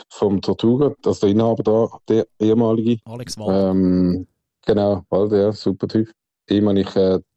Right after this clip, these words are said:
Speaker 1: Training gegeben für ihn und der Joe, also ich bin im Untergeschoss gewesen, der Joe im ersten Stock,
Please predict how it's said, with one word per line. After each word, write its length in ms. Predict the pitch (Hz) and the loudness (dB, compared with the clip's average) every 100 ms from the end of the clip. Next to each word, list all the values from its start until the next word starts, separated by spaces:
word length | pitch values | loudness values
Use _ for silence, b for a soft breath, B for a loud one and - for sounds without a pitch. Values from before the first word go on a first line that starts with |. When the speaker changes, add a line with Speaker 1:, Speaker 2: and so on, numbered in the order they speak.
| - | 0
Speaker 1:
Training 320 | 110 143 156 | 2 2 2
gegeben 260 | 156 185 - _ _ _ _ _ _ _ _ | 2 0 -4 _ _ _ _ _ _ _ _
für 180 | - 110 | 0 2
ihn 200 | 127 143 | 2 0
und 220 | - 98 | -2 -2
der 60 | 98 | 0
Joe, 240 | 95 107 101 | 2 4 4
also 140 | 117 | 2
ich 100 | 110 | 0
bin 100 | 113 | 2
im 80 | 113 | 2
Untergeschoss 460 | 143 - 151 147 - | 2 2 2 0 2
gewesen, 160 | 147 | 0
der 80 | 117 | 2
Joe 260 | 113 117 110 | 4 4 4
im 120 | 107 | 2
ersten 340 | 101 120 - | 2 0 -4
Stock, 320 | - 151 - | 0 0 -2